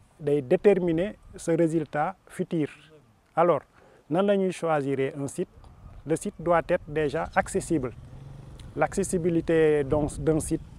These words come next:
moom mooy comme a-, aliment daf fa war a ñëw, ay poussins dañ war a ñëw, poulet de chair daf war a génn dem.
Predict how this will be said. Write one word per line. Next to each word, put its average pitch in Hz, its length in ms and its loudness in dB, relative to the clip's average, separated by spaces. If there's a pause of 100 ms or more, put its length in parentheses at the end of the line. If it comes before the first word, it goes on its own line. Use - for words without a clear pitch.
(200)
moom 151 260 2
mooy 151 240 0 (840)
comme 214 340 10
a-, 190 240 4
aliment 190 380 6
daf 165 160 2
fa - 160 -4
war 160 200 6
a 143 40 2
ñëw, 151 300 0 (560)
ay 165 140 8
poussins 180 340 0
dañ 151 180 2
war 147 180 2
a 139 80 2
ñëw, 143 240 -2 (1000)
poulet 202 200 8
de 185 120 8
chair 170 240 6
daf 160 220 0
war 160 160 4
a 156 40 4
génn 139 320 4
dem. 127 220 0